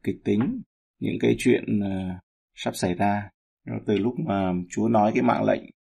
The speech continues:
Chúa nói với lại, ờ, Noe cho đến khi, ờ, nước lụt là một trăm hai mươi năm.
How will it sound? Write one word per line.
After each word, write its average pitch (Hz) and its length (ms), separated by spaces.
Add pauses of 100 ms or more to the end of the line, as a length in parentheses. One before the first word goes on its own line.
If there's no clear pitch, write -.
(200)
Chúa 117 240
nói 104 280
với 120 100
lại, 120 180 (180)
ờ, 95 160
Noe 107 520 (100)
cho 110 120
đến 107 200
khi, 107 340
ờ, 104 120
nước 110 200
lụt 98 220
là 90 280
một 98 140
trăm 101 160
hai 120 140
mươi 117 120
năm. 117 180